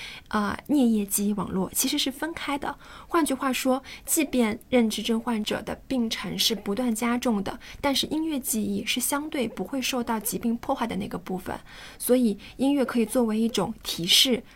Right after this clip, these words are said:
或者说是一种唤醒你个人记忆的一个有效的一个干预手段吧。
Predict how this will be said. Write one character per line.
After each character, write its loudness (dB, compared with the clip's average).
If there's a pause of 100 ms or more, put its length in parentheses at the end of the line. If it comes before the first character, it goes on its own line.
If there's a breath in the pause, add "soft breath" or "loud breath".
(100 loud breath)
或 0
者 2
说 -4
是 -2
一 -6
种 -6
唤 2
醒 -2 (240 loud breath)
你 6
个 6
人 6
记 2
忆 6
的 4
一 4
个 4
有 4
效 2
的 0
一 0
个 0
干 2
预 6
手 0
段 2
吧。 0